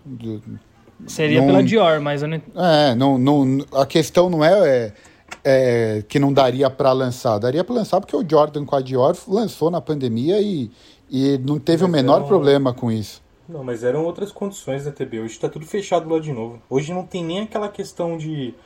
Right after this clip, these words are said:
Speaker 3: algumas pessoas poder sair pras ruas e tal.
Speaker 1: Mas no
Speaker 3: Não,
Speaker 1: Brasil,
Speaker 3: tá tudo
Speaker 1: né? No,
Speaker 3: fechando
Speaker 1: lá
Speaker 3: de novo.
Speaker 1: fora a galera tá
Speaker 2: Ah, mas
Speaker 1: Tá
Speaker 2: é do Brasil
Speaker 1: aberto,
Speaker 2: que a gente
Speaker 1: ela
Speaker 2: tá falando,
Speaker 3: Não.
Speaker 2: doido.
Speaker 1: Eu
Speaker 3: Não,
Speaker 1: sei,
Speaker 3: na
Speaker 1: mas
Speaker 3: Europa,
Speaker 1: ok.
Speaker 3: na Europa tá tudo travado de novo.
Speaker 1: Mas o, o Dior, se vem a mesma quantidade que veio do Jordan um,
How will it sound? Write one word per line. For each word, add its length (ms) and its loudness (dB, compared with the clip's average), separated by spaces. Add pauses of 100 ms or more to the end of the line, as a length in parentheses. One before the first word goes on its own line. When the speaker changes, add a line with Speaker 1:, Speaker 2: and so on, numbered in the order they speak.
(360)
Speaker 3:
algumas 380 -4
pessoas 480 -8
poder 680 -4
sair 260 -6
pras 260 -8
ruas 340 -8
e 40 -18
tal. 200 -2
Speaker 1:
Mas 140 2
no 60 -6
Speaker 3:
Não, 60 0
Speaker 1:
Brasil, 460 4
Speaker 3:
tá 180 4
tudo 40 -2
Speaker 1:
né? 0 -
No, 160 0
Speaker 3:
fechando 200 0
Speaker 1:
lá 100 4
Speaker 3:
de 60 -6
novo. 80 -6
Speaker 1:
fora 300 4
a 60 -2
galera 320 0
tá 480 -4 (360)
Speaker 2:
Ah, 80 -2
mas 140 4
Speaker 1:
Tá 60 8
Speaker 2:
é 40 2
do 80 4
Brasil 260 6
Speaker 1:
aberto, 40 0
Speaker 2:
que 60 0
a 40 2
gente 100 0
Speaker 1:
ela 100 0
Speaker 2:
tá 60 -16
falando, 340 0
Speaker 3:
Não. 100 -2
Speaker 2:
doido. 260 -4 (240)
Speaker 1:
Eu 140 6
Speaker 3:
Não, 140 -2
Speaker 1:
sei, 260 6
Speaker 3:
na 80 0
Speaker 1:
mas 220 4
Speaker 3:
Europa, 200 2
Speaker 1:
ok. 300 4
Speaker 3:
na 80 -4
Europa 380 2
tá 100 -2
tudo 180 -4
travado 420 -2
de 80 -10
novo. 340 -8 (440)
Speaker 1:
Mas 260 -2
o, 320 -2
o 60 2
Dior, 360 2
se 140 -6
vem 180 0
a 60 0
mesma 320 0
quantidade 580 -2
que 120 -12
veio 220 0
do 140 -8
Jordan 360 0
um, 260 -4